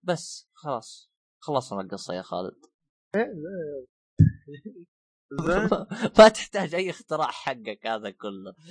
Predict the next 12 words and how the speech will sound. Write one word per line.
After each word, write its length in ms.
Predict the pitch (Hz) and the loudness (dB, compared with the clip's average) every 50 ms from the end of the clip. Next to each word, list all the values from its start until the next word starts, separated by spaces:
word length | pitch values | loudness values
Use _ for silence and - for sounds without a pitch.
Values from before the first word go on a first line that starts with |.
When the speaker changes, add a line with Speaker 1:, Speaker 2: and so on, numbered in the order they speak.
| 185 - - _ | -18 -18 -18 _
Speaker 1:
جبت 440 | - 147 190 202 180 165 170 - - 254 | -4 -2 -2 -2 -2 -6 -14 -16 -12 -12
<laughs> 160 | 247 - - - - - - _ _ - _ _ _ _ - - _ _ _ 156 - _ _ 151 143 143 - - _ _ - - 349 - - - - - - | -10 -10 -10 -12 -12 -16 -20 _ _ -20 _ _ _ _ -16 -16 _ _ _ -16 -16 _ _ -10 -10 -10 -10 -12 _ _ 0 0 0 0 -4 -12 -16 -16 -12
ما 120 | - 143 190 | -2 -2 -2
أدري 220 | 202 226 226 233 | 0 0 -2 2
ليش 240 | 190 202 208 202 - | 4 4 4 4 0
Speaker 2:
الموسم 20 | 208 190 | -2 0
الأول 140 | 196 190 170 | 0 0 0
Speaker 1:
الط-، 20 | 156 | 0
Speaker 2:
عبارة 260 | 156 160 165 160 151 | 0 0 0 0 0
عن 100 | 147 143 | -4 -6
خمسة 320 | - 165 151 - - 151 | -8 -12 -16 -10 -8 -8
وعشرين. 400 | 143 139 - - - 147 143 - | -8 -8 -12 -16 -20 -20 -20 -20